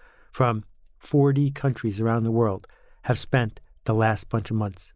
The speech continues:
putting together the Carbon Almanac. It's not coming out till June, but you, my loyal Akimbo listeners, I wanted you to see it and hear about it first. Check out the carbon almanac dot org for all the details.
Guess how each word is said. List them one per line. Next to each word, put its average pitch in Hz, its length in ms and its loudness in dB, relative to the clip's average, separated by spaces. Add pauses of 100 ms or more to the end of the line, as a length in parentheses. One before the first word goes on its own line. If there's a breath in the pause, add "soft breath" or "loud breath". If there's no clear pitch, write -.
putting 123 200 2
together 113 440 -2 (160)
the 120 180 4
Carbon 110 580 0
Almanac. 107 640 -2 (580 soft breath)
It's - 100 -2
not 139 180 0
coming 135 220 2
out 139 220 2
till 127 140 2
June, 127 420 2 (480 loud breath)
but 127 180 0 (240)
you, 135 340 4 (140)
my 120 120 4
loyal 120 420 2
Akimbo 117 680 0 (140)
listeners, 107 500 -2
I 120 80 0
wanted 113 420 0
you 120 340 -4 (180)
to 120 100 -2
see - 260 -4
it 113 140 -4
and 107 120 -4
hear 107 180 0
about 101 240 -2
it - 100 -18
first. 139 380 0 (400 soft breath)
Check 143 240 0
out 135 220 0 (240)
the 135 180 4
carbon 123 480 2 (100)
almanac 113 640 2 (160)
dot 107 320 -2
org 107 500 0 (360)
for 117 200 2
all 104 120 0
the 101 120 -6
details. 95 580 -4